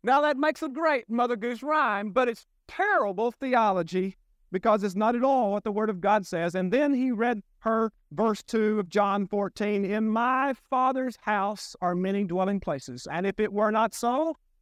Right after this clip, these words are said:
I would have told you. For I go to prepare a place for you, and if I go and prepare a place for you, I will come again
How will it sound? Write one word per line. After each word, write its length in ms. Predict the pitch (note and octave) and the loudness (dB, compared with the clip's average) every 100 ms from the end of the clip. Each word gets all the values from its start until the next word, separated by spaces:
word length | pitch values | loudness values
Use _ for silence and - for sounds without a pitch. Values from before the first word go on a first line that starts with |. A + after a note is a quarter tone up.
| - | -2
I 180 | E3+ F3 | 0 0
would 280 | F3 G#3 | 0 -2
have 260 | G3+ G3 G3 - _ _ | 0 -2 -4 -8 _ _
told 320 | F#3+ E3+ C#3 | -2 -2 -4
you. 100 | D3 | -6
For 240 | D3 A#3 | 0 4
I 240 | B3 C#4+ D#4 | 4 4 2
go 240 | D4 D4 | 2 0
to 80 | C4+ | 0
prepare 380 | B3 - A#3 F#3+ | -4 -2 2 2
a 60 | |
place 340 | F3+ G3+ F3+ - | 0 -2 -4 -4
for 120 | F#3 | -6
you, 360 | E3+ F#3 D4 E4 | -2 0 0 0
and 100 | C#4+ | 0
if 140 | - | 0
I 200 | G3+ F#3 | 0 0
go 200 | E3+ F#3 | 0 -2
and 80 | E3+ | -2
prepare 320 | F#3 G3 F#3+ | -2 0 0
a 40 | |
place 220 | F#3+ G3+ A3+ | 2 0 0
for 140 | B3 | -2
you, 200 | B3+ E4 | -2 2
I 140 | C4+ | 2
will 140 | B3+ B3+ | 2 -2
come 180 | C4 C#4+ | 0 0
again 420 | D4 C#4 A3 | 0 0 -2